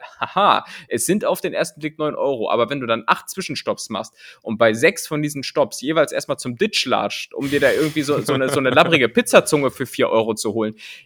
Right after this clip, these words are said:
Speaker 1: äh, ratzi fatzi ist der bafög-Satz weg. Ich sag das nur,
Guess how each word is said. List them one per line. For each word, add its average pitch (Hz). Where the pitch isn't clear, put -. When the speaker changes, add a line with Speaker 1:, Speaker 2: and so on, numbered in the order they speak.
Speaker 1:
äh, 113
ratzi 226
fatzi 214
ist -
der 185
bafög-Satz 160
weg. 151
Ich 135
sag 175
das 110
nur, 95